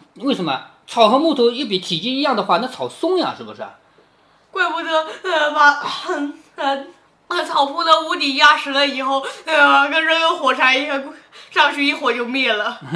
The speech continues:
Speaker 1: <laughs> 是吧？啊。好，如果香烧完了还没有写好呢，是要罚的。一时探春便先有了。好，探春第一个写好，字提笔写出来，就是他第一个想好了之后就写出来了，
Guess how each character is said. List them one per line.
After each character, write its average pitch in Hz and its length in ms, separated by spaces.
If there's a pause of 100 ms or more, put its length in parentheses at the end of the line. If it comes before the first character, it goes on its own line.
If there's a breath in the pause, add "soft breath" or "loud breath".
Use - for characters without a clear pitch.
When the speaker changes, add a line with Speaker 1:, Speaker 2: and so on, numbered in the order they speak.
(120)
Speaker 1:
<laughs> 160 340
是 - 140
吧？ 127 280 (160)
啊。 120 240 (880)
好， 165 220 (140 loud breath)
如 254 160
果 294 120
香 370 440 (100)
烧 339 200
完 226 220
了 247 80
还 185 160
没 240 160
有 214 380
写 190 240
好 214 180
呢， 123 120
是 - 140
要 214 120
罚 131 320
的。 156 200 (340 soft breath)
一 339 140
时 214 360 (140 loud breath)
探 320 320
春 269 260
便 190 160
先 240 180
有 147 120
了。 135 140
好， - 240
探 349 200
春 285 140
第 269 140
一 254 40
个 247 60
写 202 140
好， 127 400 (140 loud breath)
字 320 200
提 262 240
笔 233 140
写 143 180
出 262 100
来， 262 240
就 180 60
是 180 80
他 233 140
第 277 280
一 262 40
个 254 100
想 214 240
好 196 80
了 143 140
之 139 100
后 139 100
就 - 140
写 127 160
出 196 80
来 233 100
了， 135 180